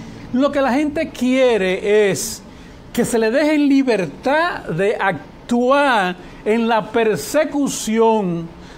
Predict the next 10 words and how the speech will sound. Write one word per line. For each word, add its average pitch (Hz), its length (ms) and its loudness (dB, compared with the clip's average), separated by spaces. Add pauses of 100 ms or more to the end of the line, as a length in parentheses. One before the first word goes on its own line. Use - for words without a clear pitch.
de 208 240 2
todos 320 720 0
esos - 400 -4
crímenes 233 880 0
al 196 180 0
Estado, 202 640 0
de 185 120 -2
toda 311 420 0
esa 233 180 -4
corrupción 226 800 -2